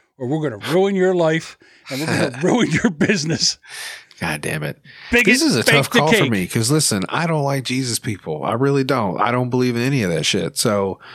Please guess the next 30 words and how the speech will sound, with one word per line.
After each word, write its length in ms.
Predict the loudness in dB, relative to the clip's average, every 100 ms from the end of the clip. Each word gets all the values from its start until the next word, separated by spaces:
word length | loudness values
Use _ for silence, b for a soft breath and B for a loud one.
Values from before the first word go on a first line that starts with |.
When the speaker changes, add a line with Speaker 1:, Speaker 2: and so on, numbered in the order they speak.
| B B B B _ _ -2
Speaker 2:
I 260 | 0 2
appreciate 640 | 0 0 0 2 2 0 0
the 60 |
fact 340 | -2 0 0 -4
that 60 |
you 180 | -8 -8
believe 380 | -4 -2 -2 -2
in 80 | -2
something 320 | -2 -2 -6
wholeheartedly, 720 | -4 0 0 0 -2 -2 -4
that 120 | -4
you 140 | -6 -6
would 120 | -8
commit 300 | -8 -4 -4
your 160 | -4 -2
life 340 | 0 0 -2
and 100 | -4 -2
make 320 | -4 -6 -4
decisions 580 | 0 2 2 0 -4 -4
based 340 | -4 -2 -2
on 140 | -4
it. 160 | -6 -12 _ B B B -4
I 80 | 0
don't. 500 | 2 0 -2 -8 -12 b b b b b b
So 380 | 0 2 2 0
I'm 220 | -2 -2
fine 520 | -2 0 2 2 2
if 200 | 2 0
you 540 | -2 -4 0 2 2 0
don't 440 | 0 0 0 -2